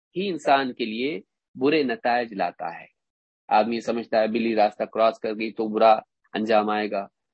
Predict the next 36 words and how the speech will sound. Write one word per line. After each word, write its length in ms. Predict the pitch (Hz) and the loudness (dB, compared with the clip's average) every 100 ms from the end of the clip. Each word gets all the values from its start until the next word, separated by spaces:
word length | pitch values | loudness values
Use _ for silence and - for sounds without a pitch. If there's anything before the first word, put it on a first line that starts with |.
| _ - | _ 0
فلاں 220 | 127 120 | 2 2
چیز 340 | 113 123 113 | 0 -2 -2
کوئی 320 | - 117 117 107 | -2 -2 -2 -2
پیچھے 300 | - 120 131 | -2 0 -2
سے 160 | 110 113 | -2 -2
چھینکا 420 | - 127 120 120 | -2 -4 4 4
تو 160 | 113 113 | 4 2
برا 220 | 113 113 | 6 6
ہوگا، 420 | 110 110 113 104 - _ _ _ _ - | 4 2 4 2 0 _ _ _ _ -18
دودھ 500 | - 98 117 131 127 123 | -10 -8 0 0 2 2
گر 140 | 127 | 4
گیا 200 | 131 127 | 6 8
اگر 260 | 117 127 117 | 6 2 -2
تو 180 | - 120 | -4 -6
برا 260 | 113 117 | 0 0
ہوگا، 400 | 113 107 107 104 113 | 0 -4 -4 -6 -6
وغیرہ 320 | 170 196 156 | -4 0 2
وغیرہ۔ 280 | 131 123 127 | 2 0 -2
چیزوں 340 | 131 165 175 | -2 -6 -4
میں 100 | 156 | -4
انسان 280 | 123 117 123 | -6 -2 -4
سمجھتا 460 | 120 107 107 - 110 | -4 -16 -14 -4 -2
ہے 180 | 127 160 _ _ _ _ | -2 -6 _ _ _ _
کہ، 340 | 143 143 - - _ - | 2 2 0 -8 _ -10
آ، 40 | - - - _ | -10 -10 -14 _
برے 340 | 117 131 175 | -2 2 4
نتائج 480 | 156 135 139 147 170 | 4 2 6 6 6
جو 100 | 147 | 2
ہے 60 | 147 | -2
وہ 80 | 185 | -4
چیزوں 400 | - 214 226 226 | -2 0 0 0
کی 120 | 196 | -2
وجہ 180 | 147 131 | -4 -6
سے 160 | - | -10
ہوتے 260 | 87 - - | -18 -20 -20
ہیں، 120 | - | -20